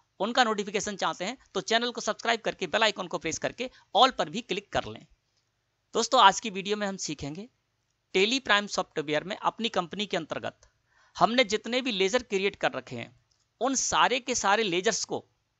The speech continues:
with group यानी ग्रुप सहित एक ही क्लिक पर, एक ही स्क्रीन पर किस तरह से देखेंगे। इसके लिए दोस्तों, आपको क्या करना है,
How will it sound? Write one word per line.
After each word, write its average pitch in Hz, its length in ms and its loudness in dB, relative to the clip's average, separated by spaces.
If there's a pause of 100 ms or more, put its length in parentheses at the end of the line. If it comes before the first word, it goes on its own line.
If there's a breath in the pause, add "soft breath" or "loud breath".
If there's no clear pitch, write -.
(420 soft breath)
with 165 280 0
group 190 340 0 (600)
यानी 214 180 0
ग्रुप 226 220 2
सहित 208 300 0 (520)
एक 254 220 0
ही 240 60 -2
क्लिक 180 300 -2
पर, 175 160 2 (200)
एक 247 180 -2
ही 226 80 2
स्क्रीन 165 300 -4
पर 208 220 -4 (160)
किस 208 140 -2
तरह 135 140 -2
से 220 160 -4
देखेंगे। 117 400 -8 (1600 soft breath)
इसके 202 220 2
लिए 247 100 4
दोस्तों, 220 300 2
आपको 190 200 0
क्या 165 160 -2
करना 156 240 -6
है, 208 160 -6